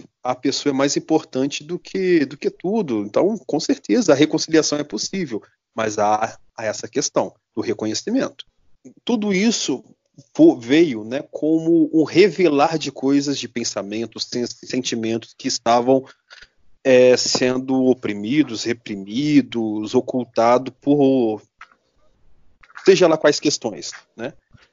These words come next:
Por uma obrigação de respeito, ou então uma obrigação social, não sei. Ah, bem, se esse sentimento, esse pensamento deixou de existir, a pessoa, aí entra que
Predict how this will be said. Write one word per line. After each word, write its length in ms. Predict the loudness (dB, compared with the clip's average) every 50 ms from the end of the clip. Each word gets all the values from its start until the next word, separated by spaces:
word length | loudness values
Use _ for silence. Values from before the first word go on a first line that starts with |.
| _ _ -20 -20 -20 -20 _ -20 _ _ _ -4
Por 220 | 2 4 6 6
uma 120 | 6 6 4
obrigação 560 | 6 4 4 6 6 4 4 2 0 0 -2
de 80 | -2 -6
respeito, 680 | -10 -8 -8 -8 -4 0 2 2 2 2 -2 -6 -4 -6
ou 60 | -4
então 140 | -4 -2 -2
uma 100 | -2 -2
obrigação 560 | -2 -2 -4 -2 -2 -2 -2 -2 -6 -8 -8
social, 520 | -8 -10 -12 -8 -2 0 0 2 2 0
não 180 | -2 -4 -4 -4
sei. 460 | -6 -10 -10 -10 -10 -10 -10 -14 _ _ _ _ _ _ _ _ _ _ _ _ _ _ 2
Ah, 960 | 6 6 6 6 6 6 6 6 6 6 6 6 4 2 2 2 0 0 -2 _ _ _ _
bem, 260 | 2 2 2 2 -4 _ _ _ _ _
se 380 | -6 -4 -4 -2 0 0 0 2
esse 360 | 2 0 -2 -2 -4 -4 -4
sentimento, 720 | -2 0 -2 -2 -2 -2 -6 -6 -6 -4 -4 -6 -4 -2 -2
esse 180 | 0 0 -2
pensamento 760 | -4 -4 -4 -4 -4 -2 -2 -4 -4 -2 -2 -4 -4 -4 -8 -10
deixou 540 | -4 -4 -2 -2 -2 -2 2 4 6 4
de 120 | 4 4 0
existir, 480 | -4 -4 -6 -6 -6 -4 0 0 0
a 40 | 0
pessoa, 380 | 0 -2 0 0 -2 -4 -6 -8 -10 -8
aí 220 | -4 -4 -2 0 -2
entra 220 | -2 -2 -4 -6
que 160 | -6 -10 -18